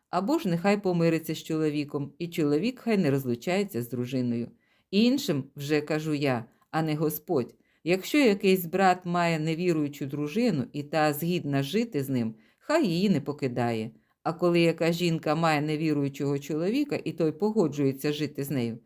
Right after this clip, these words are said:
хай не покидає чоловіка. Бо невіруючий чоловік освячується через дружину, а невіруюча дружина освячується через брата.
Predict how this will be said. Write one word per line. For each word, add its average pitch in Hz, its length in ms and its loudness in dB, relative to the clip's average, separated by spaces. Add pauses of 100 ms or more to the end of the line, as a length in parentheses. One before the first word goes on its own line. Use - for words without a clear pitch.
(500)
хай 339 180 4
не 226 100 4
покидає 151 560 -2
чоловіка. 113 680 -6 (300)
Бо 165 180 2
невіруючий 247 680 2
чоловік 190 580 -2 (140)
освячується 160 880 -2
через 170 380 0
дружину, 202 640 2 (400)
а 156 140 2
невіруюча 175 640 2
дружина 262 500 2
освячується 226 760 0
через 220 340 -2
брата. 135 540 0